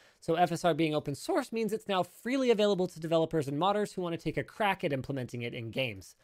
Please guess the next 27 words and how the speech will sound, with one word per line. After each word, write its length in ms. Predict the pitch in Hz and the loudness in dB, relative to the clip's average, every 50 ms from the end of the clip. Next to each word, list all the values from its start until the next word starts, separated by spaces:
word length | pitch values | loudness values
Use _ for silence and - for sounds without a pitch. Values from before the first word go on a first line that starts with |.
| _ - - - - - _ _ | _ -20 -20 -20 -20 -20 _ _
This 200 | - 139 - - | -8 -8 -2 0
open 360 | 170 165 165 165 156 147 147 | -2 0 0 0 -2 0 0
nature 380 | 170 190 190 - - 202 196 | 2 0 0 0 0 0 0
makes 260 | 185 175 165 131 - - | 0 0 -2 -2 -4 -8
it 80 | 175 | -6
more 140 | 160 151 151 | -4 -2 -2
universally 520 | 147 151 170 170 151 160 165 - - 170 | 0 0 -2 -2 -2 -2 -4 -2 0 0
available 460 | 147 143 185 247 269 262 196 180 196 185 | 2 4 6 6 6 6 6 4 2 2
because 320 | 175 170 - 165 147 - | 0 -2 -2 -2 -4 -2
D 140 | _ - 165 | _ 2 2
L 100 | 156 143 | 4 4
S 180 | 131 - - | 2 0 2
S 260 | - 302 302 262 - - | 4 4 4 4 0 -4
relies 400 | 165 175 165 170 170 175 175 175 | -2 0 2 4 4 2 2 0
on 120 | 180 165 | -2 -2
NVIDIA's 420 | 160 156 143 156 151 151 139 - | -2 -2 -2 0 0 0 0 -2
Tensor 420 | _ - - 240 233 - - 175 - | _ -6 -6 -6 -6 -4 -6 -6 -6
Cores, 460 | - - 147 135 127 127 120 - - _ | -2 0 2 2 2 0 -2 -6 -12 _
which 160 | - 143 - | -6 -6 -4
you 80 | - 147 | -4 -4
will 140 | 147 - _ _ | -4 -6 _ _
only 280 | - 240 269 269 226 202 | 2 2 4 4 2 0
find 320 | - - 170 156 156 151 | 0 2 0 0 2 0
in 80 | 156 147 | 0 -2
their 80 | 139 131 | -2 -4
two 220 | - - 208 202 | -4 -4 -4 0
thousand 440 | - 175 156 156 151 151 156 151 | 2 4 4 4 4 0 -4 -4